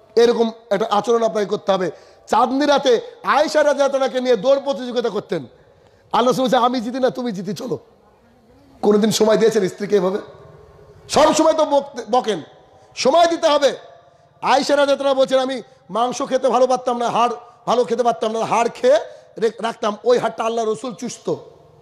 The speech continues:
আমি যে গ্লাসে পানি পান করে রাখতাম, ওইখানে ঠোঁট দিয়ে পানি পান করতো আমার রসুল।" কত বড় একজন শ্রেষ্ঠ মানুষ। তাহলে আদর্শ নারী হতে হবে দুনিয়াতে এবং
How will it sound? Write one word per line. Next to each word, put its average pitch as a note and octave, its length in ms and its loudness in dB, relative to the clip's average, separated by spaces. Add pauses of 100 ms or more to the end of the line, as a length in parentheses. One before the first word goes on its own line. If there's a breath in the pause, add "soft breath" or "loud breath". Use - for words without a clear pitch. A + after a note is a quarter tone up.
(420 loud breath)
আমি B3 240 2
যে D4+ 140 2
গ্লাসে C4+ 340 2
পানি C4 260 -2
পান C4+ 180 0
করে C4 160 4
রাখতাম, B3+ 380 -2
ওইখানে C4 680 0
ঠোঁট C#4+ 180 -10
দিয়ে C4 160 -4
পানি B3 200 -2
পান G#3+ 160 -2
করতো G#3 200 -4
আমার G3 160 0
রসুল।" E3 320 -6 (1700)
কত F#3 160 2
বড় G3 140 4
একজন F3+ 180 4
শ্রেষ্ঠ - 320 -2
মানুষ। D3+ 320 -2 (1500)
তাহলে F3+ 280 2 (1160)
আদর্শ B3 380 4
নারী A3+ 300 2
হতে G3 220 -4
হবে E3+ 240 -2 (640)
দুনিয়াতে C4+ 480 2 (360)
এবং G3+ 160 0